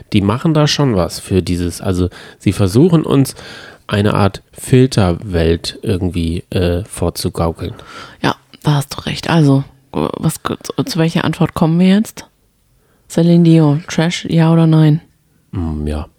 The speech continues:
Speaker 1: das war auf jeden Fall für mich trashig, wie sie da rumgelaufen ist, wie so ein, ähm, ein Roboter ist sie da so. Hat sie alle Bewegungen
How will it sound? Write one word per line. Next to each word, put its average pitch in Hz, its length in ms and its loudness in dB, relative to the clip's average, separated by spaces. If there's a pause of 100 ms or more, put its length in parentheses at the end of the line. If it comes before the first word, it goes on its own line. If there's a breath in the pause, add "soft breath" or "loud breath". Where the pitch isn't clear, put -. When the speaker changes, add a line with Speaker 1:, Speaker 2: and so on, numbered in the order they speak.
(100)
Speaker 1:
das 80 180 -2
war 78 100 -4
auf 73 140 -10
jeden 80 240 -4
Fall 80 180 -8
für 80 140 -4
mich 80 240 -4
trashig, 82 520 -6 (460 loud breath)
wie 90 140 0
sie 85 100 0
da 82 140 0
rumgelaufen 95 640 0
ist, - 200 -6
wie 95 80 -6
so 120 120 -2
ein, 95 240 0 (420 loud breath)
ähm, 85 380 -2 (720 loud breath)
ein 101 100 -2
Roboter 95 640 -2
ist - 120 -12
sie 101 100 0
da 87 160 0
so. 85 180 -2 (220 loud breath)
Hat - 160 -2
sie 117 220 -4
alle 143 200 0
Bewegungen 107 640 0